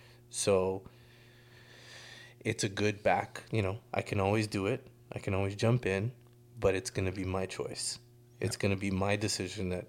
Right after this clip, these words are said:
Speaker 1: okay, I'm gonna pick this job to do. I'm gonna go, I'm gonna go out and I'm gonna get this job done myself, um,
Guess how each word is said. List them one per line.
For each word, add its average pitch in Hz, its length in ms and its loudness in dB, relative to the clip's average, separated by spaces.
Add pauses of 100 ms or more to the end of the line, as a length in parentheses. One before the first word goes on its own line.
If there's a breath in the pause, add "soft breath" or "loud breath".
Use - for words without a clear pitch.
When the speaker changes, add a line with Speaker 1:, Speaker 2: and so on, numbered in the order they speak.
Speaker 1:
okay, 95 240 -2
I'm 90 140 0
gonna 92 160 0
pick - 360 -8
this - 180 -6
job 78 320 -2
to - 100 -8
do. - 260 -10 (180)
I'm 90 100 -2
gonna 90 140 -4
go, 92 400 -2 (440 soft breath)
I'm 98 80 -4
gonna 92 80 -4
go 92 140 0
out 92 160 4
and 90 100 0
I'm 98 100 2
gonna 98 180 2
get 92 280 -4
this - 160 -4
job 87 260 0
done 90 180 -2
myself, - 720 -2 (380)
um, 87 460 -4